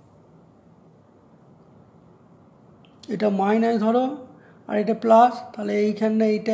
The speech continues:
attack করবে, দিয়ে সিএআর, সি, ট্রিপল bond সি, সিএইচ থ্রি, এনএবিআর।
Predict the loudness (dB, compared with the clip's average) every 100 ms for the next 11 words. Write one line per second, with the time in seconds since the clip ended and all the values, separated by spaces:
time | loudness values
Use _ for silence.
0 | 0 2 -2 -4 -4 -2 0 -2 -6 -18
1 | -20 -20 -20 _ -20 -14 -10 -4 0 4
2 | 4 2 -4 -18 -20 -20 -20 -20 -16 -2
3 | 0 2 0 0 2 4 4 4 0 -6
4 | -20 -20 -20 -20 -20 -20 -8 -2 0 2
5 | 0 -2 -8 -18 -20 -20 -20 -10 -6 -4
6 | -2 -4 0 0 0 -4 -6 -2 -2 -2
7 | -8 -16 -20 -20 -20 -12 -2 0 0 -6
8 | -6 -2 -2 -4 -10 -16 -20 -20 -20 -20
9 | -20 -20 -20 -20 -20 -20 -20 -20 -20 -14
10 | -12 -8 -4 -2 0 -2 -4 -12 -20 -20
11 | -20 -18 -14 -10 -6 -6 -8